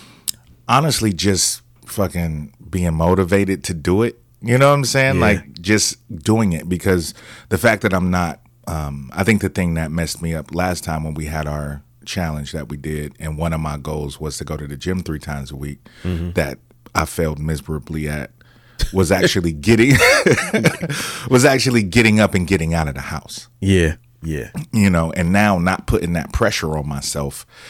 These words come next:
Speaker 1: to actually have to get dressed and drive somewhere and put, you know what I'm saying? And it's still winter time. So, you know, granted,
Speaker 2: Mm-hmm.
Speaker 1: it's been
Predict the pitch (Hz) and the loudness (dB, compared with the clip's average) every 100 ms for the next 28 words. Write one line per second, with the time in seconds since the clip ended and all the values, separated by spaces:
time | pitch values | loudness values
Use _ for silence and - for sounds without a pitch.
0 | - - 85 85 78 87 78 80 - 78 | -20 -6 -4 -2 -4 -6 -4 -6 -6 -6
1 | 80 - - 82 76 - - 82 73 76 | -6 -6 -6 -4 -4 -8 -8 -6 -4 -2
2 | 73 73 73 - 71 73 71 69 69 - | -2 -4 -4 -6 -6 -6 -6 -8 -10 -12
3 | 73 87 - 110 107 101 - 95 - 98 | -4 -4 0 2 4 2 0 -2 0 0
4 | 87 - 90 80 80 78 80 78 80 76 | 0 0 0 0 -2 -4 -6 -6 -6 -4
5 | 80 78 - - - - 92 82 82 85 | -4 -6 -8 -20 -20 -14 -6 -2 2 2
6 | 85 101 98 85 69 82 76 76 | 4 2 0 -2 -4 -4 -4 -6